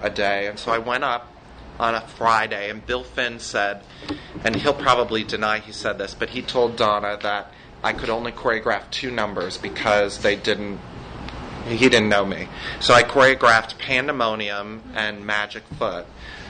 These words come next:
which I would say, like, eighty percent of that, of what I did in one day is still what's in, what was in the show.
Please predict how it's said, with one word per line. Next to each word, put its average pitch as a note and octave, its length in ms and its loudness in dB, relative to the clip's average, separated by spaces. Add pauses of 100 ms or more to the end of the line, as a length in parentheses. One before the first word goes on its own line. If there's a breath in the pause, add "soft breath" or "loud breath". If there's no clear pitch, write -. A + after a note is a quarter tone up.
(300 loud breath)
which B2 360 6 (720)
I C#3+ 80 10
would E3 160 4
say, C#3 240 6
like, A#2+ 280 2
eighty C3 240 -2
percent C3 580 0
of A2 320 -6
that, G#2 340 2
of G#2+ 160 -4
what A#2 160 4
I G#2+ 120 4
did A2 380 0
in G#2 160 -6
one A#2 260 -2
day A2 340 0
is G2 80 -10
still A#2 420 -2
what's G#2 340 -2
in, G#2 300 -4
what G#2 140 2
was G#2 160 -4
in G2+ 120 -2
the G2 60 -4
show. F#2+ 460 0